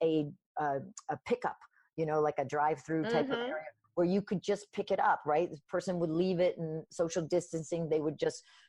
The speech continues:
Speaker 1: you know, kinda, and then go get their food. After that, when that became an issue, they started delivering.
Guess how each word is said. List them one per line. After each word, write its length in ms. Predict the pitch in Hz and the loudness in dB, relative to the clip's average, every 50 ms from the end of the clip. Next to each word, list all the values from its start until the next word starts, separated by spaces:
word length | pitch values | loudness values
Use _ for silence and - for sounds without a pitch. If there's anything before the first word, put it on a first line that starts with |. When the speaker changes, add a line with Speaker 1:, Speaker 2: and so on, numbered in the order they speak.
| _ - | _ -4
Speaker 1:
you 80 | 156 165 | -2 2
know, 380 | 156 156 151 151 156 156 - - - - - | 4 4 6 6 6 4 2 -2 -6 -4 -2
kinda, 280 | 185 175 175 175 165 151 | 0 0 2 0 0 0
and 120 | 160 170 165 | 0 0 0
then 140 | 160 165 | 0 2
go 120 | 156 165 156 | 2 2 4
get 120 | 160 165 | 4 2
their 100 | 165 160 | 2 0
food. 220 | - - 196 170 175 - - | 0 0 -2 -2 -2 -2 -4
After 340 | 190 202 - - 196 180 | -6 -6 -6 -6 -6 -4
that, 360 | 175 185 240 269 262 226 180 - - - - - _ - | -2 -2 0 0 2 0 0 0 -2 -8 -20 -14 _ -4
when 160 | 170 170 165 | -2 0 0
that 220 | 190 220 233 - - - 202 185 165 | 0 0 -2 -2 -6 -8 -12 -10 -8
became 380 | 175 165 - 190 175 165 160 | -8 -6 -2 -2 -2 -2 -2
an 60 | 160 | -4
issue, 200 | 160 156 - 180 170 - | -4 -4 -4 -4 -2 -2
they 120 | 170 165 | -2 -2
started 380 | - - 180 185 185 175 170 147 | 0 0 0 2 2 2 0 -2
delivering. 760 | 160 156 156 156 165 180 196 170 156 147 135 131 127 127 - | -4 -6 -4 -2 0 0 0 -2 -4 -6 -6 -6 -8 -10 -12